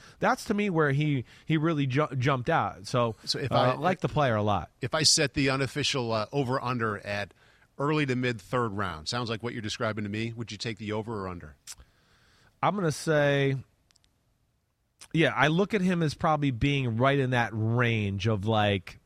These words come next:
Speaker 1: fifty to seventy.
Speaker 2: Okay.
Speaker 1: Right?
Speaker 2: Yeah.
Speaker 1: Probably somewhere in that range, you know? So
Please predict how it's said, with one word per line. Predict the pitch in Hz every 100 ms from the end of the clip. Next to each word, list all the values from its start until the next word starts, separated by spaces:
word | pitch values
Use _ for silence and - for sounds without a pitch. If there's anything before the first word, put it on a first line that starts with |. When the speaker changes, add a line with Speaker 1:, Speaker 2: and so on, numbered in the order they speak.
| _ -
Speaker 1:
fifty | - - 147 - 147
to | 123
seventy. | 104 - 113 98 92 80 76 120
Speaker 2:
Okay. | - 101
Speaker 1:
Right? | 104 107 113 _
Speaker 2:
Yeah. | 123
Speaker 1:
Probably | 120 131 127
somewhere | - 127 127 127
in | 123
that | 120 127
range, | 120 123 123 139 - - - - -
you | 120
know? | 117 117 120
So | - 117 113